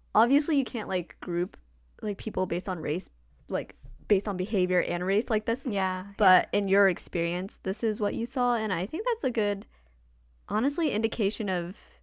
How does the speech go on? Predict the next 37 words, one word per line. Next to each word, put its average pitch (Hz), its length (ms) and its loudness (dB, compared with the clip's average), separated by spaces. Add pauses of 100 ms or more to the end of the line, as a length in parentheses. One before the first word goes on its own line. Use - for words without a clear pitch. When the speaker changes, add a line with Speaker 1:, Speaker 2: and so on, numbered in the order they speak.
Speaker 1:
maybe 185 300 -2
just 247 300 -2 (160)
of 202 160 -4
two 214 180 -4
people 214 380 0
whose 180 560 -6 (160)
backgrounds 185 640 -2
didn't 151 300 -6
match 165 280 -8
up, - 380 -8
or, 170 440 -4 (560)
you 196 100 -4
know, 180 320 -6
whose 196 200 -6
upbringing 196 580 -2 (400)
isn't 202 240 -4
quite 175 340 -4
right. 226 300 2
And 208 120 0
maybe 202 340 2
it 185 120 2
is 190 340 0 (280)
a 202 60 0
good 185 200 0
portion 180 460 -4
due 175 180 -4
to 180 180 -6
race 170 480 -6
or, 175 360 -2
like, 175 400 -8
your 190 120 -4
family's 175 540 -8 (360)
experience 180 680 -6
as 175 260 -8
immigrants. 208 640 -8
Um, - 360 -10 (680)
Speaker 2:
Mm-hmm. 233 280 -10